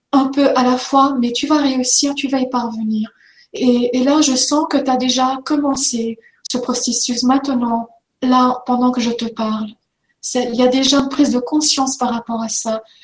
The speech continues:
La prise de conscience, c'est, elle est là, elle est déclenchée. Quelque chose s'est déclenché.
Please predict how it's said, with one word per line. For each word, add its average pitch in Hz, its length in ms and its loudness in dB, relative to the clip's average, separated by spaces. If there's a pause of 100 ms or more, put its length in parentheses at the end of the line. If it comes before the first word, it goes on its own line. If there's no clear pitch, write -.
(160)
La 233 100 2
prise 302 220 4
de 302 60 4
conscience, 285 520 2
c'est, 233 280 0
elle 233 140 0
est 233 100 0
là, 277 220 4
elle 214 80 2
est 214 40 2
déclenchée. 262 840 -2 (280)
Quelque 262 240 -2
chose - 260 0
s'est 226 120 -2
déclenché. 277 800 0